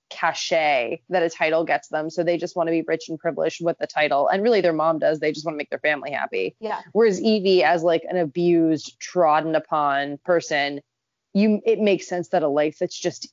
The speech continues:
Speaker 1: easy would be the most appealing thing.
Speaker 2: Exactly. And not only that,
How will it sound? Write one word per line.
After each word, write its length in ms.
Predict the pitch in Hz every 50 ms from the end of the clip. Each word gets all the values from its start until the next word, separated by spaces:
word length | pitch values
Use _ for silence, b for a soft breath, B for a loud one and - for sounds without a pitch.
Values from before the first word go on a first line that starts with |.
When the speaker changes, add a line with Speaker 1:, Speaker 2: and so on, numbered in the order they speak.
| _ -
Speaker 1:
easy 460 | 180 175 180 165 135 147 165 160 151
would 200 | 147 151 151 143
be 100 | 160 160
the 80 | 151 151
most 260 | 147 147 151 - -
appealing 440 | - - - 156 - - - 151 -
thing. 300 | - - - - - 180
Speaker 2:
Exactly. 920 | 233 240 226 190 - _ - - 240 233 233 233 233 - - 151 120 127 - b b b b b
And 200 | 247 247 247 254
not 200 | 262 285 339 381
only 260 | 381 233 269 220 202 185
that, 520 | - 226 285 349 269 175 151 - -